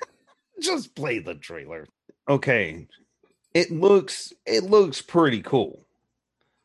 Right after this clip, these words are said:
I will give it that. But it is a, it, it looks, like you said, it looks like a cross between Ocean's Eleven and Resident Evil Afterlife,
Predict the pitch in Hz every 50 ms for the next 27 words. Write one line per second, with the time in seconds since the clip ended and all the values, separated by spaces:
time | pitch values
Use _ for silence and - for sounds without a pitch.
0 | _ _ - - 131 135 143 156 151 139 156 147 127 120 113 - - 101 85 73
1 | - - _ _ _ _ _ _ _ _ _ _ _ - _ _ _ _ _ _
2 | _ _ _ _ _ _ _ _ _ _ _ _ _ _ _ _ _ _ _ _
3 | _ _ _ _ _ _ _ _ _ - 98 - 147 143 143 139 135 135 139 -
4 | 151 151 151 143 143 151 147 143 135 135 110 - - - - 120 120 117 113 113
5 | 110 110 107 101 - - - 90 85 - - 143 143 139 139 139 151 147 135 -
6 | - - 135 135 143 139 - 127 120 110 - - 113 92 87 - _ 107 110 101
7 | 107 120 107 - - 123 113 101 - 101 - - - 117 113 113 - 104 104 -
8 | - 113 107 95 87 - 101 104 101 - 120 120 117 131 127 120 104 95 95 92
9 | 92 95 101 104 - _ _ _ _ _ _ _ _ _ _ _ - 104 104 101
10 | 92 87 85 87 87 87 92 104 110 110 104 117 123 123 120 117 117 113 110 107
11 | 117 113 110 107 104 - 110 107 104 - - - 104 92 87 87 87 87 85 87
12 | 87 - _